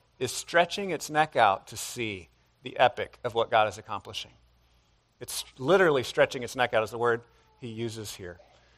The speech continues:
I grabbed a picture of someone, uh, in a crowd trying to see someone famous. I don't even know who the famous person is, right? But they're holding up a selfie stick to reach their camera over the crowd to take a picture of the famous person that they can't stretch far enough to see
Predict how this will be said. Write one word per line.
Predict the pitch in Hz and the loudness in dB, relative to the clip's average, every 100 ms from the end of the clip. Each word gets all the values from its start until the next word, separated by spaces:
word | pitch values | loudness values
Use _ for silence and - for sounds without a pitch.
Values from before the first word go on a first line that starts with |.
| _ _ _ | _ _ _
I | 131 | 2
grabbed | 139 139 131 | 6 6 6
a | |
picture | - 151 - 131 127 - | 0 0 0 0 0 4
of | 127 117 113 107 - | 6 8 6 2 -14
someone, | - 139 131 123 120 120 113 - | -4 -2 2 2 0 -2 -8 2
uh, | 120 117 | 4 4
in | 135 | -2
a | |
crowd | - - 151 143 147 | 0 8 10 12 10
trying | 151 143 | 6 2
to | 135 | 2
see | 151 | -2
someone | - 151 135 | -2 0 2
famous. | 143 143 139 135 - | 4 4 4 -2 4
I | 202 | 6
don't | 233 | 6
even | 170 | 6
know | 175 | 6
who | 180 | 6
the | 143 | 6
famous | 180 160 135 | 4 2 2
person | 156 139 139 | 2 2 4
is, | 165 113 98 | 4 4 6
right? | 131 151 | 8 8
But | 147 143 | 6 4
they're | 170 151 - _ | 6 4 0 _
holding | - 220 226 202 | 6 6 8 6
up | 190 | 6
a | 175 147 147 | 8 8 6
selfie | - 196 196 190 170 | 0 6 8 8 2
stick | - - - 143 147 - - _ _ _ | 0 -2 6 6 6 0 -20 _ _ _
to | - 147 131 | -4 0 2
reach | 160 185 | 2 0
their | 185 | -2
camera | 165 180 165 160 147 - | -2 2 4 6 6 8
over | 175 190 185 | 6 8 6
the | |
crowd | 160 156 143 139 | 4 8 8 8
to | |
take | 139 196 196 | 4 2 2
a | |
picture | 165 - 240 - 175 | 2 2 2 0 4
of | 156 - | 6 4
the | |
famous | - 180 170 151 | 2 2 2 0
person | - 165 151 151 | 2 2 2 -2
that | 135 | 4
they | 185 208 | 6 6
can't | - 185 160 | 4 2 2
stretch | - 180 170 - | 0 6 6 6
far | - 170 160 | 6 8 8
enough | 156 - | 6 2
to | 131 | -4
see | - 170 160 | 0 4 2